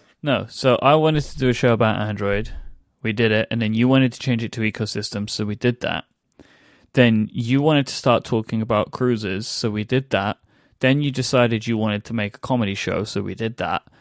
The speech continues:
Then you wanted to end the show, so we did that. Then you wanted to start a new one, so we did that. So, and then, th-, like, you wanted to do one today, so we did that.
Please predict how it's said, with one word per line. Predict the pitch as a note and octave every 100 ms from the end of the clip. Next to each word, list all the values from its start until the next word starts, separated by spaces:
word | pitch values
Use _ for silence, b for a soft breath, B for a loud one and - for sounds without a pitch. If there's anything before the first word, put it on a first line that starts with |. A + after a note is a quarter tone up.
| b -
Then | C3 D3
you | D3+
wanted | D3 C#3+ B2+
to | -
end | C3 C3
the | B2
show, | - G2 F#2+
so | A2+ -
we | G2+ G#2
did | A2+ G#2+
that. | G2+ E2+ - b b
Then | B2+ C3
you | C#3
wanted | C#3 C3+
to | -
start | - C#3 B2+ -
a |
new | C3+ E3
one, | C#3 G2
so | - A2
we | A2+
did | A2+ A2+
that. | A#2 E2 - _ _
So, | - C3 - _ -
and | B2
then, | D3 F3 B2 C#3
th-, | B2+ D3 -
like, | C3+ C#3
you | B2 D3
wanted | E3 C#3 C3
to | B2
do | C3
one | B2+ B2+
today, | B2+ E3 G3+ E3
so | -
we | E3
did | D#3+ E3
that. | F3+ A#2